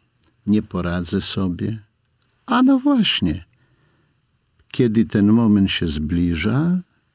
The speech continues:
to Pan Bóg mówi: "Nie, dziecko,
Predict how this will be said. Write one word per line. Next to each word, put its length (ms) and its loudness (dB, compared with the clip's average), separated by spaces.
to 380 -4
Pan 280 -2
Bóg 220 -8
mówi: 300 -4
"Nie, 240 4
dziecko, 640 -4